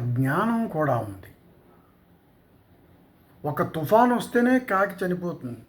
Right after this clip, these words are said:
లేకపోతే చాలా కాలం బతుకుతుంది. అలాగే పాము కూడా అంతే, పాము కూడా నాలుగు వందల సంవత్సరాల పైన బతుకుతుంది ఎవరు చంపకుండా ఉంటే.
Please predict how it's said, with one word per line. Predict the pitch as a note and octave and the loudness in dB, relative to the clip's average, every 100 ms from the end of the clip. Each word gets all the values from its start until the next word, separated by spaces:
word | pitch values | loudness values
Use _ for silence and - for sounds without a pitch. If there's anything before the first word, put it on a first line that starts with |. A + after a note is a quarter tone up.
| _ _ _ _ _ _ _ _ _ _ _ - | _ _ _ _ _ _ _ _ _ _ _ -4
లేకపోతే | D3 F3 F3+ | -2 -2 -4
చాలా | - C#3 D3 E3+ | -2 0 2 0
కాలం | F3 D#3 C#3 | 0 0 0
బతుకుతుంది. | A#2+ A#2 A2+ - _ _ _ _ _ _ _ _ _ - - _ _ _ _ - - _ - | -4 -8 -14 -18 _ _ _ _ _ _ _ _ _ -20 -20 _ _ _ _ -20 -20 _ -10
అలాగే | C3 F#3+ A3 | 0 2 2
పాము | B3 - D#3+ G#3 B3 B3 | 0 0 0 4 4 4
కూడా | A#3 G#3+ G3+ | 4 6 6
అంతే, | F#3 C3+ C#3+ A2 - _ _ _ _ _ _ - - - - _ - B2+ | 4 0 -6 -8 -12 _ _ _ _ _ _ -20 -20 -20 -20 _ -10 -2
పాము | D#3 A3 | 0 0
కూడా | G3+ A3 A3 | 2 4 4
నాలుగు | F3+ D#3 F#3+ F#3+ | 2 0 0 0
వందల | G3 F#3 F3+ | -2 -2 -4
సంవత్సరాల | - F3+ F#3 G3+ F#3+ | -4 -6 -2 -2 -2
పైన | E3 - G3 G#3+ | -2 -2 0 2
బతుకుతుంది | F3 D#3+ D#3+ D3 C3+ A2 - _ _ _ _ _ - | 2 2 -2 -8 -8 -8 -14 _ _ _ _ _ -8
ఎవరు | B2 E3+ | -4 -4
చంపకుండా | F3 C#3 B2 D#3 D#3 D3+ | -4 -4 -2 -4 -2 -2
ఉంటే. | C3+ A2+ - - - | -2 -4 -10 -18 -20